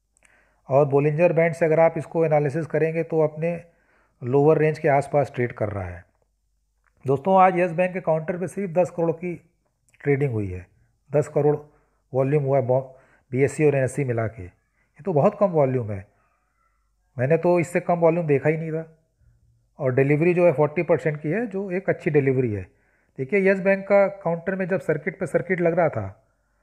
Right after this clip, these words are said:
उस समय आपने देखा होगा कि पचास करोड़, साठ करोड़, सत्तर करोड़, इस टाइप के वॉल्यूम होते थे। तो अभी जो बाज़ार है, देखिए, उसमें थोड़ा सा वॉल्यूम ड्राई हो गया है,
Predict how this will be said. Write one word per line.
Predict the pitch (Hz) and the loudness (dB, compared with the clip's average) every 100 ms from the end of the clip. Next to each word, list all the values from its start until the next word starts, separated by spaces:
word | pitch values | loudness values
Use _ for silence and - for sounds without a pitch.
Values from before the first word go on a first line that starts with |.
| _ - | _ -18
उस | 135 | -10
समय | 175 180 | -2 0
आपने | 180 185 | 2 0
देखा | 160 156 180 | -2 0 0
होगा | 175 190 | 0 -2
कि | 190 | -6
पचास | 196 139 160 160 - | -8 -4 -2 -2 -2
करोड़, | 160 170 | -4 -4
साठ | - 151 151 - | -2 -2 -2 -4
करोड़, | 160 | -6
सत्तर | 156 139 - 156 | -4 -8 -6 -6
करोड़, | - 151 156 - _ _ _ 175 | -4 -6 -6 -12 _ _ _ -12
इस | 156 | -2
टाइप | 165 160 | 2 2
के | 165 | 2
वॉल्यूम | 139 131 143 | 0 2 0
होते | 113 - 110 | -2 -4 -8
थे। | 92 | -10
तो | 87 _ _ _ _ _ _ - 160 | -18 _ _ _ _ _ _ -10 -4
अभी | 143 202 | 0 0
जो | 190 208 214 | 0 2 2
बाज़ार | 170 147 139 170 190 | 2 2 4 4 4
है, | 170 214 | 0 -2
देखिए, | 185 156 202 208 | -4 -8 -8 -8
उसमें | 196 - 202 | -8 -10 -12
थोड़ा | 190 180 190 | -8 -6 -4
सा | 202 | -4
वॉल्यूम | 175 165 185 175 | -2 -2 -2 -2
ड्राई | 123 147 | 2 2
हो | 143 113 | 2 -2
गया | 104 95 | -4 -8
है, | 90 | -12